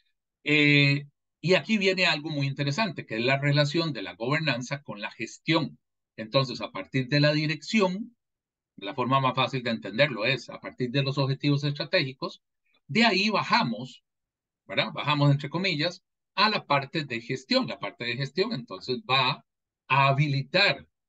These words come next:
que esos, eh, objetivos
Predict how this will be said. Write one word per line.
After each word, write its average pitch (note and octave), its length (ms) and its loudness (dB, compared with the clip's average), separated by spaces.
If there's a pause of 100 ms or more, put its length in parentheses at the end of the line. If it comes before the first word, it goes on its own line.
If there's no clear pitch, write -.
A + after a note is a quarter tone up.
(120)
que B2 320 0
esos, D#3+ 680 -2 (100)
eh, G2 760 -6
objetivos C3 760 -2